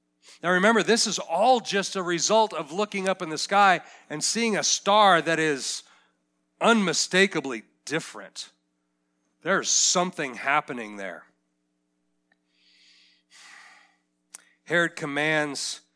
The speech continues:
the Magi. Now, he, he commands them 'cause he's a king and he's used to getting his way. The Magi didn't work for him, really.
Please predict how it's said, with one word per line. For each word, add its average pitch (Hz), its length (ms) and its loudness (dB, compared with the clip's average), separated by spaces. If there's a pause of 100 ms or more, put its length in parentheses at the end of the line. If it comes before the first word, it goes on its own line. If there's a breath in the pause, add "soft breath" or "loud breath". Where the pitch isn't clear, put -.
(260)
the - 80 -14
Magi. 139 580 2
Now, 135 280 2
he, 147 280 -8 (140)
he - 160 -20
commands 208 560 2
them 156 300 0
'cause 147 320 -4
he's 160 240 -8
a 131 40 -18
king 170 300 -4
and 151 80 -6
he's 139 160 -10
used 160 140 -10
to - 80 -20
getting 151 200 -10
his 127 160 -10
way. 160 300 2 (340 loud breath)
The - 60 -14
Magi 185 380 0
didn't 151 260 -4 (180)
work 147 380 -4
for 131 240 -10
him, 127 380 -10
really. 175 420 -2